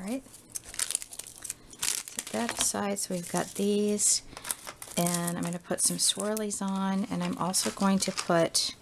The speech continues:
one of these studio, either one or two of these studio, um, calico chipboard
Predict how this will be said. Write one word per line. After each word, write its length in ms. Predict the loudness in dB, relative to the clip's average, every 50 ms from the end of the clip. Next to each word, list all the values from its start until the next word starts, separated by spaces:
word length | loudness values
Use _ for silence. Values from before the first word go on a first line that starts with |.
| -16 -16 -16 -16 -16 -18 -14 0
one 140 | 2 4 4
of 80 | 6
these 180 | 4 6 6 6
studio, 540 | 6 6 4 2 0 0 2 0 0 0 -4 -8 -12 -8 0 2
either 180 | 4 4 6
one 220 | 6 6 6 6 4
or 80 | 4
two 180 | 4 4 4 4
of 120 | 4 4
these 180 | 2 4 4 6
studio, 640 | 6 6 2 0 0 2 2 2 2 2 0 -2 -2
um, 400 | 0 0 2 2 0 0 -2 -4 -6 -6
calico 520 | 0 2 2 2 2 2 2 2 2 2 -4 -8 -16 -16 -16 -16 -16 -18 -20 -2 0
chipboard 520 | 2 2 2 2 2 2 2 2 2 0